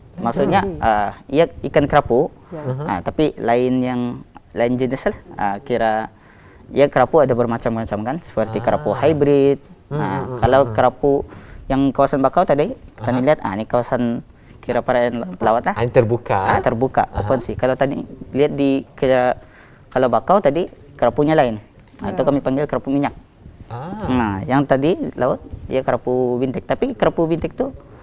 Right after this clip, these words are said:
Speaker 1: di kawasan bakau ada juga.
Speaker 3: Ah, ah.
Speaker 1: Aha.
Speaker 3: Dari segi perbezaannya kerapu ni, macam kalau saya sendiri memang,
Speaker 1: Mhm.
Speaker 3: memang menggemari ikan.
Speaker 1: Mhm.
Speaker 3: Ah, kalau ikan ni melihat, melihat kerapu tadi terbayang sudah,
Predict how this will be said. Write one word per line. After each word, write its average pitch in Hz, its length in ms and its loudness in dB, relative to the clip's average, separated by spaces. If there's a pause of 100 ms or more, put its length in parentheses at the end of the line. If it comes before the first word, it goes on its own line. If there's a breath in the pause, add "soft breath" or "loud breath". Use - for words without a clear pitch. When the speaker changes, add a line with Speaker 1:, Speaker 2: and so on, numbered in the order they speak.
(120 loud breath)
Speaker 1:
di - 260 -4
kawasan 165 300 2
bakau 240 240 0 (100)
ada 160 160 4
juga. 226 220 -2 (360)
Speaker 3:
Ah, 117 220 -12 (100)
ah. 101 80 -10
Speaker 1:
Aha. - 240 -6
Speaker 3:
Dari 202 160 2
segi 294 240 -4
perbezaannya 190 880 0
kerapu 175 420 0
ni, 117 220 0 (160 loud breath)
macam 165 320 -2
kalau 175 240 4
saya 165 360 2
sendiri 156 280 -4
memang, 147 380 0
Speaker 1:
Mhm. 127 100 0
Speaker 3:
memang 139 300 0 (120)
menggemari 131 640 2
ikan. 104 320 0
Speaker 1:
Mhm. 117 480 -2
Speaker 3:
Ah, 92 160 -4
kalau 98 240 -4
ikan 110 220 -4
ni 113 100 -2
melihat, 110 320 0
melihat 110 160 2
kerapu 104 320 -4
tadi 131 160 -4
terbayang 113 400 0
sudah, 107 400 -2